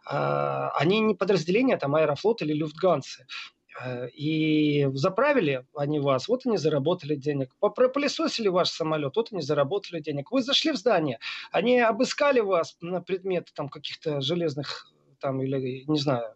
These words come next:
еще каких-то там запрещенных, острых предметов, запрещенных перевозу в ручной клади.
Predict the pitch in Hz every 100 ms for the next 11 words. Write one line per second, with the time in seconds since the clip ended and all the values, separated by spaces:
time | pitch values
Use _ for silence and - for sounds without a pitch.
0 | _ - - - 131 - - 120 127 147
1 | - 254 170 190 - 151 - 147 143 160
2 | 123 - - - - _ 135 139 175 -
3 | 175 139 - 143 160 165 131 139 156 -
4 | 160 135 - 151 143 127